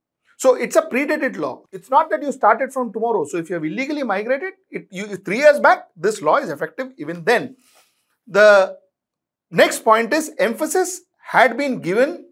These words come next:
on ensuring the migrants do not delay their removal by using lengthy nature of legal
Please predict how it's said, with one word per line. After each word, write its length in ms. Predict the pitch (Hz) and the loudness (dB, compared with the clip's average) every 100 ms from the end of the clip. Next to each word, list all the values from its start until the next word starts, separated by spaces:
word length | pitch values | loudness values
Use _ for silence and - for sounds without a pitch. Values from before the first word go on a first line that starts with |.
| _ _ _ - | _ _ _ 2
on 260 | 220 240 - | 2 2 -8
ensuring 600 | 196 208 - 254 339 302 | -8 -6 0 2 2 -4
the 80 | 180 | 0
migrants 520 | 160 208 240 285 160 | 2 2 0 -4 -6
do 140 | 156 | -4
not 320 | 190 254 254 _ 123 | 2 2 2 _ -8
delay 440 | 160 214 247 240 | 2 6 6 4
their 180 | 160 151 | -2 -4
removal 400 | 147 180 214 214 | -4 -4 -4 -2
by 120 | 170 | -4
using 440 | 160 139 147 208 202 131 | -4 -8 -10 -10 -10 -12
lengthy 640 | 147 165 170 202 226 240 - | -8 -10 -10 -12 -10 -12 -16
nature 540 | 135 123 151 151 226 - - | -16 -10 -10 -4 -4 -4 -8
of 160 | 156 208 | -10 -10
legal 420 | 127 135 147 277 | -14 -12 -10 -12